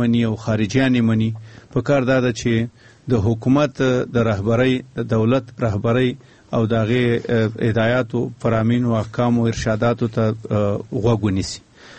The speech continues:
دریمه، اه، غوښتنه مې دا ده چې د افغانستان خلق باید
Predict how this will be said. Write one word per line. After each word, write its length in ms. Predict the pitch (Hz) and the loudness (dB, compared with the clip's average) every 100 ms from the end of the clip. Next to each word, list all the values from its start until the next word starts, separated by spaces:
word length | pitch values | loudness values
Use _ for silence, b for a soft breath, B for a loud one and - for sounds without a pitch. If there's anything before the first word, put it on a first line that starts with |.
| B | B
دریمه، 380 | 127 196 214 | 2 2 2
اه، 420 | 202 180 - 135 127 | 2 0 0 0 0
غوښتنه 360 | 120 - 170 160 | -2 -4 -4 -2
مې 140 | 143 123 | 0 0
دا 160 | 143 | 0
ده 120 | 143 | 0
چې 320 | 139 - 127 127 - b b b - | -4 -2 -4 -4 -14 b b b -4
د 60 | |
افغانستان 640 | 117 107 117 117 - 165 147 | -2 0 -2 -2 -2 0 0
خلق 520 | - 151 135 113 - b b _ | 0 0 0 -2 -10 b b _
باید 420 | 120 120 123 127 | 0 2 2 0